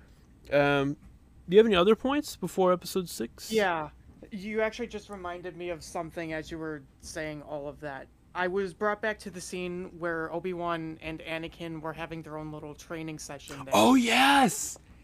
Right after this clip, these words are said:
Speaker 1: Yes!
Speaker 2: Yeah.
Speaker 1: I
Speaker 2: That
Speaker 1: almost
Speaker 2: was the
Speaker 1: forgot
Speaker 2: first
Speaker 1: that.
Speaker 2: episode five, wasn't it?
Speaker 1: Dude, that was, that was.
Speaker 2: Yeah. So, that's the other thing, uh, that I wanted to bring up, because honestly, on this scene, I kind of agree with my brother.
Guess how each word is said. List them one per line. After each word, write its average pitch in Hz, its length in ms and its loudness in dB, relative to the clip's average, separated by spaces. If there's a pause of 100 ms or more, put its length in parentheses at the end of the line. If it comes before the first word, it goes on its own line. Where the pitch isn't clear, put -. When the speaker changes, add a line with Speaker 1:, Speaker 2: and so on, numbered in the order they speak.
(200)
Speaker 1:
Yes! 214 760 6 (100)
Speaker 2:
Yeah. 190 60 6
Speaker 1:
I 220 80 10
Speaker 2:
That 240 60 10
Speaker 1:
almost 240 220 8
Speaker 2:
was 233 100 4
the 220 40 -4
Speaker 1:
forgot 202 340 4
Speaker 2:
first 190 100 -12
Speaker 1:
that. 175 240 8
Speaker 2:
episode 175 100 -2
five, 170 160 -6
wasn't 175 220 -14
it? 208 100 -12 (480)
Speaker 1:
Dude, 175 300 6 (120)
that 170 200 10
was, 147 360 4
that 135 140 -4
was. 131 380 -4 (120)
Speaker 2:
Yeah. 165 180 -8 (1000)
So, 202 420 0 (720)
that's 233 340 -2
the 262 140 -2
other 196 200 0
thing, 214 460 -6 (240)
uh, 185 120 -2
that 175 300 0
I 180 120 0
wanted 170 360 -6
to 185 60 -6
bring 165 260 -6
up, 165 280 -4
because 175 340 -10
honestly, 233 640 -8 (240)
on 170 260 -2
this 175 180 -6
scene, 277 320 -6
I 185 80 -2
kind 202 260 -4
of 170 100 -8
agree 175 260 -6
with 156 240 -12
my 170 120 -4
brother. 254 420 -6